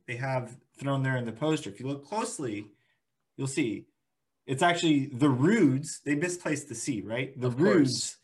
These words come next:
Speaker 1: a new Cage.
Speaker 2: And they would be rude for killing the Flintstones. They're very rude for that, indeed. So the crew, um, the Roods, and when,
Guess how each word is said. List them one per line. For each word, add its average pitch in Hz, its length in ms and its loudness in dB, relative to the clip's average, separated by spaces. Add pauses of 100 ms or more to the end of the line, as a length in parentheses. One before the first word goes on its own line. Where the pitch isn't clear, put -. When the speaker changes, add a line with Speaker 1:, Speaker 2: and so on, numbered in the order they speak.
(260)
Speaker 1:
a 131 100 0
new 139 300 2
Cage. 123 680 -8 (400)
Speaker 2:
And 151 200 2
they 156 100 6
would 151 220 2
be 143 160 2
rude 113 540 0 (360)
for 123 220 -2
killing 123 280 0
the 117 80 0
Flintstones. 107 840 -4 (680)
They're 131 160 2
very 135 320 2
rude 110 340 0
for 117 140 -8
that, 117 240 -10 (220)
indeed. 117 440 -6 (1000)
So 175 580 2
the 156 140 -2
crew, 185 640 2
um, 135 120 -4
the 139 140 4
Roods, 139 800 2 (1040)
and 156 200 0
when, 165 140 -2